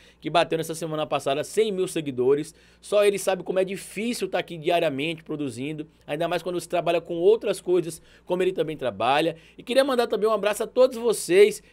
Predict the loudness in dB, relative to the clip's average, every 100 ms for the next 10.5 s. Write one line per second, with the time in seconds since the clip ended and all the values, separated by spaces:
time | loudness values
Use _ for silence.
0 | _ 0 2 4 6 6 4 2 0 -6
1 | -6 -8 -8 -4 0 2 0 -2 -8 -6
2 | -8 -4 -2 -2 2 2 2 -4 -18 -12
3 | -8 0 2 2 2 2 2 2 -4 -8
4 | -6 2 6 6 2 -2 -2 0 0 0
5 | -2 -2 -2 -4 -4 -6 -6 -2 0 0
6 | -2 -4 -6 -2 -2 -4 -6 -4 -4 -8
7 | -14 -20 _ -2 2 6 6 6 0 0
8 | 0 0 0 2 0 0 -2 -4 0 -2
9 | 0 -2 -4 -4 -4 -4 -4 -4 -4 -8
10 | -2 2 2 0